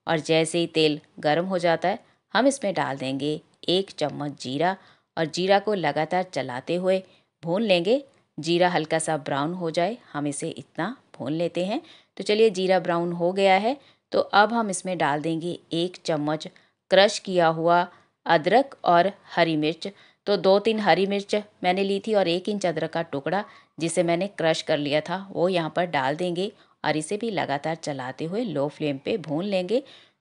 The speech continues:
तो अब हम जो मसाले हमने मिक्स करके रखे थे, सूखे मसाले, वो आप यहाँ पर डाल दीजिए और मसालों को कुछ सेकंड के लिए भून लेंगे। गैस का फ्लेम बिल्कुल लो रखिए,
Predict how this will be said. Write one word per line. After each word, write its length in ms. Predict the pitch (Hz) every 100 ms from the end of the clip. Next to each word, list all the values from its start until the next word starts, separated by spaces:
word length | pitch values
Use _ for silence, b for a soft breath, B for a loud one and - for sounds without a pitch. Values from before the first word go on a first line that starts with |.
| -
तो 120 | 214 - -
अब 180 | 214 240
हम 220 | 247 240
जो 160 | 214 202
मसाले 400 | 180 170 160 196
हमने 220 | 190 196
मिक्स 240 | 160 156 -
करके 280 | 196 196 202
रखे 300 | 196 214 208
थे, 120 | 277 -
सूखे 380 | - 180 170 190
मसाले, 460 | 180 180 180 240 - b b -
वो 120 | 214
आप 300 | 262 196 175
यहाँ 160 | 151 143
पर 100 | 147
डाल 240 | 147 175 226
दीजिए 420 | 240 - 226 240 b b _
और 160 | 180 185
मसालों 500 | 160 151 151 147 165
को 160 | 185 190
कुछ 340 | - 240 254
सेकंड 360 | - 170 165 165
के 140 | 160
लिए 280 | 156 160 170 b b _
भून 180 | 170 208
लेंगे। 380 | 226 214 208 262 -
गैस 220 | 156 151
का 160 | 160
फ्लेम 300 | 160 165 240 262
बिल्कुल 380 | 160 147 151 151
लो 160 | 143
रखिए, 440 | 143 143 185 240